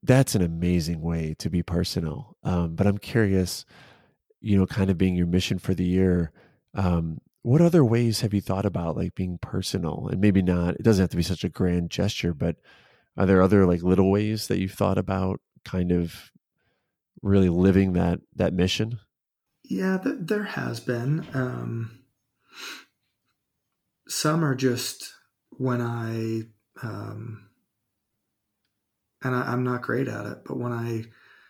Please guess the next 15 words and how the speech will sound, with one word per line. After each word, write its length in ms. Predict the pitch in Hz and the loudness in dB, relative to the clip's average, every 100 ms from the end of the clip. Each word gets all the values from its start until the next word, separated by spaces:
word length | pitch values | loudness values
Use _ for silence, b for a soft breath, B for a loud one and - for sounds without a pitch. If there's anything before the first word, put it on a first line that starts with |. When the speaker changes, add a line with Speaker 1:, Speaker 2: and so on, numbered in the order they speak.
| b b _ _ _ | b b _ _ _
Speaker 2:
unplug 560 | 131 131 117 117 117 120 | 0 0 0 -8 -6 -6
for 160 | - 123 | -4 -2
the 100 | 120 | -2
day, 380 | 113 123 135 - _ _ _ _ _ _ - | -4 -6 -10 -12 _ _ _ _ _ _ -14
leaving 400 | 185 131 131 127 | -2 2 2 2
my 120 | 120 | -2
phone 260 | 117 120 117 | -4 -4 -4
in 80 | |
my 140 | 110 107 | -6 -8
office 400 | 107 110 - - | -10 -10 -12 -12
so 240 | - 117 | -10 -8
I 40 | 113 | -8
can 200 | 123 113 | -8 -8
just 260 | - - _ _ _ _ _ _ _ _ - | -10 -14 _ _ _ _ _ _ _ _ -4
be 420 | 120 113 113 | -4 -2 -4